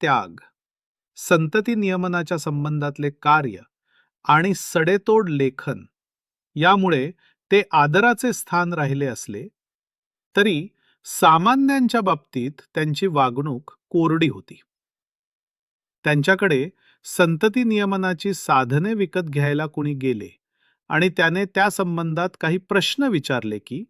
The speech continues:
त्याच्यासमोर काही पुस्तके टाकून "हे वाचा" असे म्हणत ते संवाद संपवून टाकत असत. परिणामतः सर्वसामान्यांबरोबर वागताना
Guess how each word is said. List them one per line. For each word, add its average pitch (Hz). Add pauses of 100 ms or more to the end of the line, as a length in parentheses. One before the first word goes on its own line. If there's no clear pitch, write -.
(760)
त्याच्यासमोर 160 (380)
काही 165
पुस्तके 208
टाकून 143 (320)
"हे 190
वाचा" 185 (580)
असे 143
म्हणत 165 (420)
ते 180
संवाद 156
संपवून 151
टाकत 110
असत. - (200)
परिणामतः 143 (380)
सर्वसामान्यांबरोबर 208
वागताना 139